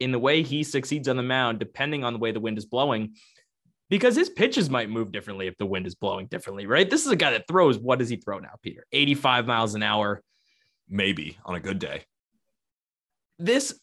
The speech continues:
Speaker 1: under to me right now is looking appetizing. It
Speaker 2: It
Speaker 1: looks
Speaker 2: is.
Speaker 1: very, very appetizing.
Speaker 2: The under eleven, 'cause I saw it at ten and a half as well,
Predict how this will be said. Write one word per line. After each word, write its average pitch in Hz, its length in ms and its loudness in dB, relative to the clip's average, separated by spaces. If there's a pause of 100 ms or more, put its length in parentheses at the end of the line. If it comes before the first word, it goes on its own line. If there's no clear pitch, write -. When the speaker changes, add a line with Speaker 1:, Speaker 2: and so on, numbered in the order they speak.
Speaker 1:
under 202 500 6
to - 120 -4
me 131 200 4
right 113 220 2
now 110 320 0
is 113 200 -4
looking 117 420 -4 (500)
appetizing. 107 920 0 (960)
It 147 140 4
Speaker 2:
It - 20 -6
Speaker 1:
looks 143 220 2
Speaker 2:
is. 127 60 -2
Speaker 1:
very, 156 360 6
very 123 220 4
appetizing. 107 880 -4 (420)
Speaker 2:
The - 180 -10
under 147 320 2
eleven, 107 480 2
'cause 87 160 -12
I 110 80 -2
saw 165 200 0
it 165 60 -4
at - 120 -6
ten 123 240 -4
and 117 100 -4
a 104 40 -4
half 104 300 -4
as 80 140 -14
well, 82 380 -6